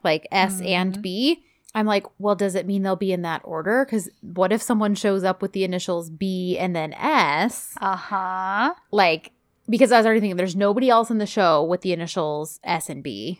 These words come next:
Speaker 1: I already
Speaker 2: No.
Speaker 1: tried. Um, because Seifi's last name is Chichek, so it's
Speaker 2: Mm.
Speaker 1: not him. So I was like, "Maybe we're gonna meet someone with those initials." Um,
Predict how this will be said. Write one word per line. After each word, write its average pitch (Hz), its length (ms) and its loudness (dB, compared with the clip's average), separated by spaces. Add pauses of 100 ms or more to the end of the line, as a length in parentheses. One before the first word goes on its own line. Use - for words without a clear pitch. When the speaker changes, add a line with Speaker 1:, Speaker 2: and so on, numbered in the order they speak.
Speaker 1:
I - 60 -6
already 165 240 -6
Speaker 2:
No. 170 380 -6
Speaker 1:
tried. 131 400 -2 (440)
Um, 196 460 0 (320)
because 202 460 0 (100)
Seifi's 220 420 2
last 190 300 2
name 170 240 -6
is 170 180 -10
Chichek, - 520 -2 (120)
so 160 340 0 (720)
it's 190 320 -4
Speaker 2:
Mm. 180 40 -6
Speaker 1:
not 175 200 2
him. 180 380 -4 (240)
So 226 100 0
I - 40 4
was - 20 4
like, 214 160 2
"Maybe 190 260 0
we're 381 160 4
gonna 403 200 2
meet 240 180 0
someone 214 920 0 (140)
with 190 340 0
those 208 320 2
initials." 160 840 -6 (400)
Um, 180 500 0